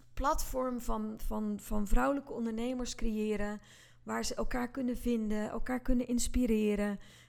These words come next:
eh, waar ze elkaar kunnen dragen." En toen dat idee zich ontvouwde,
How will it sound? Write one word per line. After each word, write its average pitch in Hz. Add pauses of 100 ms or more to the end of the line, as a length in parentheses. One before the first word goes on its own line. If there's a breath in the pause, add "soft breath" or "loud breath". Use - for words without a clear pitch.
eh, 214
waar 233
ze 247
elkaar 247
kunnen 254
dragen." 208 (1080)
En 233
toen 269
dat 320
idee 277
zich -
ontvouwde, 262